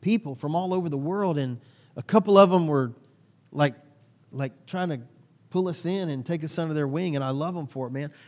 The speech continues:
And, and they're over here, we're walking to this other station, and, um, you're nobody gonna grab Raquel, right? I mean, you look at her, and it, you ain't gonna do that.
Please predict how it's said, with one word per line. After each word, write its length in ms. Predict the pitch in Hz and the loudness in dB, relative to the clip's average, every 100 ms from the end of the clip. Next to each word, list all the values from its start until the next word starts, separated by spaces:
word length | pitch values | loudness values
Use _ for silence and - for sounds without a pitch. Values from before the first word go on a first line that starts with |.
| - - | -18 0
And, 220 | 156 151 - | 2 2 0
and 180 | 156 147 | 0 2
they're 160 | 175 | 4
over 160 | 185 170 | 2 2
here, 380 | 170 180 156 - - _ | 2 2 0 -6 -20 _
we're 140 | - 151 | -2 0
walking 440 | 156 180 165 170 | 4 4 4 -2
to 100 | 147 | -2
this 200 | 160 165 | -2 -2
other 180 | 185 165 | 0 -2
station, 520 | - 180 196 - 156 | -2 0 0 0 -4
and, 240 | 139 127 120 - _ _ - | -4 -6 -10 -18 _ _ -12
um, 580 | 139 135 123 117 113 120 - _ _ _ _ _ _ _ _ _ _ _ _ - | -4 -2 -2 -4 -10 -16 -20 _ _ _ _ _ _ _ _ _ _ _ _ -8
you're 120 | 156 | 0
nobody 300 | 202 147 135 | 2 2 2
gonna 160 | 131 123 | 0 -2
grab 280 | 127 139 | 0 -2
Raquel, 360 | 113 104 139 123 | -2 -6 -4 -2
right? 260 | 117 127 120 | -4 -6 -8
I 40 | |
mean, 160 | 127 135 | -10 -6
you 100 | 160 | -2
look 220 | 139 131 | -4 -4
at 140 | 120 | -8
her, 60 | 113 | -6
and 80 | 117 | -8
it, 140 | 127 110 - _ _ 127 | -12 -14 -20 _ _ -14
you 80 | 143 | -12
ain't 100 | 120 | -10
gonna 100 | 110 | -10
do 100 | 117 | -10
that. 140 | 107 | -12